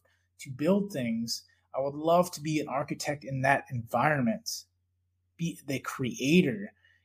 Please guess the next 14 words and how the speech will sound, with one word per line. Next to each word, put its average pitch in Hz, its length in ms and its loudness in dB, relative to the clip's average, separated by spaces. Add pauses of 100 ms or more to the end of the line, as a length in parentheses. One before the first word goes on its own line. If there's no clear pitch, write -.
in 139 100 -8
creating 143 960 0 (180)
things 143 300 -2
that 131 180 0
people 160 300 -2
find 131 440 -2
joy 147 720 0
in. 175 480 4 (600)
I - 40 -10
mean, 143 120 -2
that's, 175 240 6
like, 175 140 6
the - 100 0
ultimate, 151 520 2